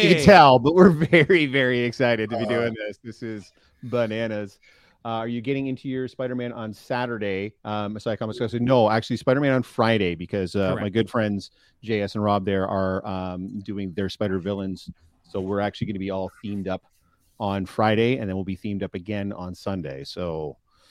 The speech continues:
Speaker 2: Yeah, so, okay, so maybe we can talk about it quickly. Uh, Friday will be Spider-Man. So Spider-Man, Doc Ock, and Vulture. Uh, sorry,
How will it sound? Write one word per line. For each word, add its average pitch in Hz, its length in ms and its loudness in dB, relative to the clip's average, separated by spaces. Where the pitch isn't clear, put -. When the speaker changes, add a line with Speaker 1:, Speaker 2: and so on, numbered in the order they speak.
Speaker 2:
Yeah, 139 260 -4
so, 190 360 2
okay, 196 180 -2
so 180 140 -4
maybe 247 180 0
we 196 200 2
can 165 120 -4
talk 160 200 -4
about 143 180 -4
it 131 80 -8
quickly. 151 600 -4
Uh, 139 420 -6
Friday 190 640 -2
will 156 240 -2
be 143 360 -2
Spider-Man. 151 600 -6
So 127 420 -4
Spider-Man, 156 760 -4
Doc 151 320 -2
Ock, 147 380 -6
and 135 180 -6
Vulture. 156 540 -8
Uh, 131 600 -2
sorry, 92 260 -12